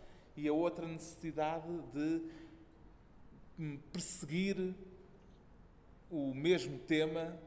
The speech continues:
e de andar à volta dele durante uma série de tempo. Vê aqui algum paradoxo ou nem por isso?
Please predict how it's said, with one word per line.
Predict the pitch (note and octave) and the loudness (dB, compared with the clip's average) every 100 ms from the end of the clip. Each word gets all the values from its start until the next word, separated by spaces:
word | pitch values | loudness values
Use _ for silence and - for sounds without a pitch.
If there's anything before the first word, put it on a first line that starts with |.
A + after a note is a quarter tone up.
| - - - - - - - | -18 -20 -20 -20 -20 -20 -8
e | C3+ | -6
de | A#2+ | -2
andar | B2+ C#3 D3+ | -2 2 2
à | |
volta | C3+ D3+ D3 C#3+ | 4 4 4 2
dele | B2+ C#3+ D3 D3 D3 - - A2+ | 2 0 0 -2 -8 -14 -16 -12
durante | A#2 B2+ B2+ - - | -4 -4 -4 -10 -10
uma | A2 G#2+ | -8 -6
série | G#2+ C#3 B2 | -2 -2 -2
de | |
tempo. | - A2+ G#2 G2 G2 - - - A#2 A#2 | -6 -6 -6 -8 -14 -16 -18 -14 -12 -4
Vê | C#3 D#3+ E3+ D#3+ C3+ - - | 0 2 0 -2 -4 -10 -12
aqui | B2+ - D3 D3 C#3 B2+ | -12 -8 -6 -6 -8 -4
algum | G2+ C3 C#3+ | -4 -2 -2
paradoxo | D3 C3+ C#3+ - - | 0 2 2 0 -2
ou | D#3 | -2
nem | C3+ B2+ | 0 -4
por | B2+ A2 | -6 -8
isso? | G#2 - | -6 -6